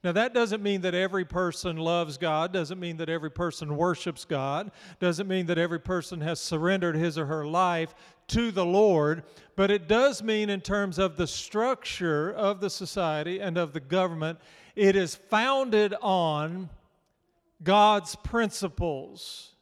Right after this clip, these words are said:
okay? Because theos means God, and autonomous or autonomy means law or government.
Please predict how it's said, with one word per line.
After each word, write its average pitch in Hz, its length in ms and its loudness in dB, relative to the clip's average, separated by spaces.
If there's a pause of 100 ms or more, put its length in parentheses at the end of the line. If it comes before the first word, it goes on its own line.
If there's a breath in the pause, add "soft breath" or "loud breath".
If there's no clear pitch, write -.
(600)
okay? 180 380 -2 (260 loud breath)
Because - 320 0
theos 240 760 0
means 196 360 -2
God, 170 800 2 (520 soft breath)
and 185 200 0
autonomous 214 720 2
or 196 80 4
autonomy 196 640 0
means 185 420 -2
law 160 800 0 (440)
or 165 160 0
government. 143 920 0